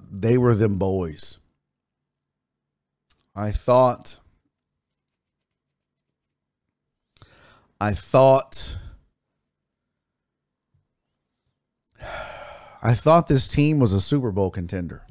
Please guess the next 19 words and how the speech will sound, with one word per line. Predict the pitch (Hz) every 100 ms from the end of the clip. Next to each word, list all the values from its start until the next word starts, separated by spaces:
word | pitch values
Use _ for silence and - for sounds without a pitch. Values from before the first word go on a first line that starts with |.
| - _ _ _ _ _ _ -
I |
really | 101 123 131
did. | 113 120 113 - _ _ _ _ _ _ _ _ -
I | 98
thought | - 123
this | 127 113
team | - 131 123 117 107 _ _ _
had | 120 120 101
the | 104
wherewithal, | 92 123 202 175 131 - 98 78 85 _ -
had | 147 156 135
the | 135 120 101 _ _ 120 117
gumption, | 143 220 220 - 113 - - _
had | - 170 170 139 -
the | 127 127
offensive | 123 190 240 185 220 - 165
and | 139 113
defensive | 151 208 208 196 - 165
mindset. | 123 123 143 170 156 - 65 -